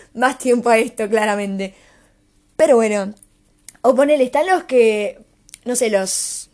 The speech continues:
los test vocacionales, que te dicen, tipo, bueno,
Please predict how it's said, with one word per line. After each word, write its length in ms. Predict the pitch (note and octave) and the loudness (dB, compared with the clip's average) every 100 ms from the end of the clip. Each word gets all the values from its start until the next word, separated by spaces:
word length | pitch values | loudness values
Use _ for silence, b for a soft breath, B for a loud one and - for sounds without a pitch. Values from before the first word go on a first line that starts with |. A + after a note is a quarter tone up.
| _ | _
los 240 | - - - | -14 -12 2
test 160 | A3+ | 2
vocacionales, 580 | A3+ A3 G#3+ G#3 B3 F4 b b b b _ | 4 0 -2 -2 -4 -6 b b b b _
que 460 | - B3 A#3 A3+ A3+ | -2 0 0 -2 -2
te 60 | B3+ | 0
dicen, 300 | D4 B3+ A#3+ | 0 0 -4
tipo, 420 | A3 G#3+ G#3+ G#3 | -4 0 2 0
bueno, 340 | A#3+ D4 A#3+ | 0 -2 0